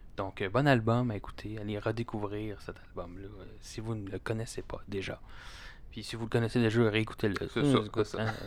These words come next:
Speaker 1: euh, je pense, je pense que les Bee Gees ont besoin de Reach, euh, sur Spotify.
Speaker 2: Ben oui, pour
Speaker 1: Juste un
Speaker 2: eux,
Speaker 1: petit peu,
Speaker 2: j'ai
Speaker 1: euh.
Speaker 2: vu, c'est ça, c'est, je pense que j'ai dépassé.
Speaker 1: <laughs> Oui, c'est ça. <laughs> Écoute,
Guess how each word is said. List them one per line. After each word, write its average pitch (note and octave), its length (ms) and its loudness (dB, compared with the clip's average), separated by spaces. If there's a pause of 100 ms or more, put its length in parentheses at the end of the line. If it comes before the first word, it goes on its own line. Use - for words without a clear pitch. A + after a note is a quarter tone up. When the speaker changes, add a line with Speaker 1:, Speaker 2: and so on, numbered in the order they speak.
(480)
Speaker 1:
euh, D#3 40 0 (400)
je - 60 -12
pense, C3 220 0
je B2+ 160 -2
pense C3 220 4
que B2+ 80 2
les G#2 140 2
Bee G2+ 180 0
Gees A2+ 220 4
ont G2+ 140 4
besoin G#2 440 4
de G2 160 0
Reach, G2+ 500 0
euh, E2 60 -2
sur - 200 -10
Spotify. - 540 -6
Speaker 2:
Ben A#2+ 140 12
oui, C#3+ 200 6
pour B2 160 6
Speaker 1:
Juste A#2+ 140 4
un A#2 80 10
Speaker 2:
eux, - 100 4
Speaker 1:
petit C3+ 140 4
peu, A2 80 4
Speaker 2:
j'ai A2 180 6
Speaker 1:
euh. G#2+ 40 2
Speaker 2:
vu, B2+ 200 -4
c'est - 140 -8
ça, - 200 -6
c'est, G2+ 420 -2
je - 100 -8
pense D3+ 120 10
que F#3+ 60 8
j'ai D3+ 120 8
dépassé. - 560 2
Speaker 1:
<laughs> - 40 -6
Oui, B2+ 120 0
c'est B2+ 180 -2
ça. - 160 2 (600)
<laughs> - 800 2
Écoute, G3 300 10